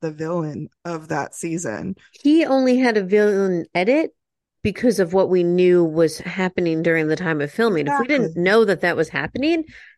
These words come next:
Speaker 2: there was no villain edit.
Speaker 1: Like, that was the thing that I was surprised at, is it was like, there wasn't,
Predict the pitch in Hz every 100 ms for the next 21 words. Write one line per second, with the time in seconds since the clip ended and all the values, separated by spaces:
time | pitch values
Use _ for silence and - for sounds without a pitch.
0 | - 262 339 392 226 170 156 147 156 160
1 | 240 226 _ _ _ _ _ - _ 226
2 | 226 240 294 320 302 254 247 226 226 202
3 | - 180 185 190 175 190 170 185 165 151
4 | 165 165 165 165 170 165 - 190 214 226
5 | 262 311 294